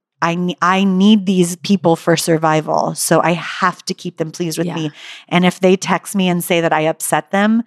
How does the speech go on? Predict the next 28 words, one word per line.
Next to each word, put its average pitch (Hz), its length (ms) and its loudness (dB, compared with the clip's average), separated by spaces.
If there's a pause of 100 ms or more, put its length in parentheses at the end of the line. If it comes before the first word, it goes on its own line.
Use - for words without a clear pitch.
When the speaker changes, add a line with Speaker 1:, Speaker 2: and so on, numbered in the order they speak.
(320)
Speaker 1:
that's 247 260 0
like 330 160 -6
a, 285 240 -2
it 233 160 -2
feels 294 420 -8
like 339 140 -4
a 320 60 -4
threat - 640 -6
to 208 340 -2
my 175 220 -4
survival. 180 720 -6
Speaker 2:
Yeah. 175 400 -2 (360)
Speaker 1:
Which - 380 -6 (300)
also 311 280 0
we 285 140 -2
do 214 280 -2
have 196 220 -2
the 175 80 -6
biology 165 840 0
of 156 640 -2 (220)
needing 170 380 0
the 151 80 -4
pack 139 400 -2
to 151 380 -2 (320)
approve 160 400 -4
of 175 120 -12
you. 220 240 0
So 175 380 0